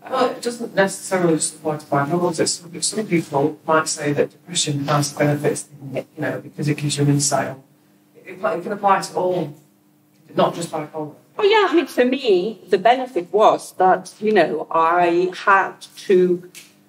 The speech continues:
Speaker 1: uh, face, uh, intergenera-, my intergenerational trauma, and, and I went into therapy. That was the gift. But without the therapy, I can't see any gift.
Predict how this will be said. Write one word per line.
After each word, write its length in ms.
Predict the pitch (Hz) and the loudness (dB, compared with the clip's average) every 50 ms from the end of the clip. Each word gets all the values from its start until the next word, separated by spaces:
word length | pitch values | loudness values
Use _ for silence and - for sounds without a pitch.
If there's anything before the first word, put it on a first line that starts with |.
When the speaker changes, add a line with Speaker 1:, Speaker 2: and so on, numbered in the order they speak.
| _ _ _ _ - | _ _ _ _ 2
Speaker 1:
uh, 160 | 175 175 165 | 2 2 2
face, 840 | - - - - 202 196 185 147 - - 185 190 - - - - - _ _ _ _ _ - | -2 -8 -2 2 2 4 4 2 0 -2 -6 -8 -10 -12 -18 -20 -20 _ _ _ _ _ -10
uh, 280 | 151 139 165 165 165 160 - | -6 -2 -2 -2 -2 0 2
intergenera-, 760 | 170 175 175 175 170 170 - 175 170 170 160 170 165 165 165 | 4 4 4 4 0 -2 -2 0 0 2 2 2 2 2 2
my 220 | 175 180 - - | 2 4 4 4
intergenerational 920 | 180 185 180 - - - 190 - 185 170 165 170 165 165 - - 156 - - | 2 2 0 -4 -2 -2 0 2 2 2 2 2 0 -2 -2 -4 -4 -6 -4
trauma, 520 | - - 175 175 170 - - 85 - - - - - - - | -2 2 4 4 4 2 0 -4 -10 -12 -14 -20 -20 -14 -10
and, 200 | 170 165 170 - - | -10 -10 -10 -10 -6
and 160 | 165 170 185 | -2 0 2
I 80 | 185 185 | 2 2
went 300 | 175 175 180 196 - - | 2 0 -2 -2 -4 -8
into 140 | 202 196 - | -14 -10 -2
therapy. 580 | - 180 175 - 180 - - 190 - - - _ - | 0 2 2 2 0 -4 -10 -10 -10 -12 -10 _ -2
That 160 | - 175 - | 0 0 0
was 160 | 185 185 185 180 | -2 -6 -6 -6
the 60 | 160 | -2
gift. 540 | - 214 190 165 - - - - - - - - - - _ _ _ _ _ _ _ _ _ _ _ _ _ _ _ _ _ _ _ _ _ _ _ _ _ - - - | 2 2 2 2 0 -4 -14 -20 -20 -20 -20 -20 -20 -20 _ _ _ _ _ _ _ _ _ _ _ _ _ _ _ _ _ _ _ _ _ _ _ _ _ -14 -4 0
But 320 | 156 143 143 - - - - | 0 0 0 -2 -8 -6 0
without 440 | 175 185 185 196 185 202 214 - 196 | 0 2 4 4 4 4 2 0 -4
the 60 | 185 | -6
therapy, 400 | 185 190 208 208 214 208 202 - - - | -4 -2 0 2 2 0 0 -2 -10 -18
I 40 | - | -12
can't 320 | - - 180 175 180 175 175 | -6 -2 0 2 2 0 0
see 180 | - 165 147 | 0 0 0
any 160 | 147 139 143 | 0 0 -2
gift. 440 | - - - 180 185 - - - - | -2 0 0 0 -2 -4 -12 -20 -20